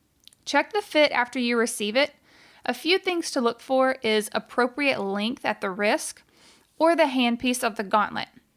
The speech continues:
Often they are tighter and have a rougher material than the name brand compression. If this doesn't cause you irritation,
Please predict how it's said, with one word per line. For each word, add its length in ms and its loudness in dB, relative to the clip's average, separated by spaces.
Often 400 4
they 180 4
are 80 4
tighter 540 0
and 100 0
have 180 0
a 80 4
rougher 460 2
material 720 0
than 180 -2
the 80 -2
name 300 -4
brand 300 -2
compression. 580 -6
If 300 2
this 240 -2
doesn't 380 0
cause 300 2
you 100 -4
irritation, 720 -2